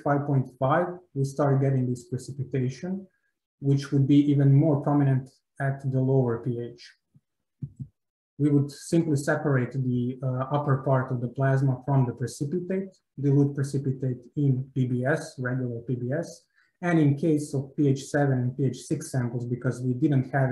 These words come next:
at least not visible, precipitates, we would keep the small amount of plasma from the bottom of the tubes and consider them as our mock precipitates.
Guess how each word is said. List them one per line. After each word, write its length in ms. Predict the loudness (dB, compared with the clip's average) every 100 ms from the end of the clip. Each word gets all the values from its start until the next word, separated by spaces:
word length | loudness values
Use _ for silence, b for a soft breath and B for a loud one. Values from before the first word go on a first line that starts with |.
| -2
at 120 | -4
least 300 | -6 -6 -2
not 220 | -2 -2 -8 _ -2 0
visible, 520 | 0 -2 -4 -8 -10 _ -6
precipitates, 720 | -4 -4 -4 -4 -4 -6 -2
we 120 | 0
would 260 | 0 -2 -6
keep 320 | -4 -2 0
the 80 | -2
small 480 | -2 -2 0 2
amount 240 | 2 0 -2
of 100 | -6
plasma 360 | -2 2 2 0 -4
from 140 | -4
the 60 | -2
bottom 300 | 0 0 -2
of 100 | -6
the 200 | -8 -10 -4
tubes 340 | -2 -2 -4 B B B _
and 320 | 2 2 2 -8 -2
consider 360 | -2 0 0 2
them 180 | 2 0
as 120 | 0
our 320 | 0 0 -2 -2
mock 360 | 0 0 -2 -10
precipitates. 840 | -10 -8 -10 -10 -12 -20 -20 -20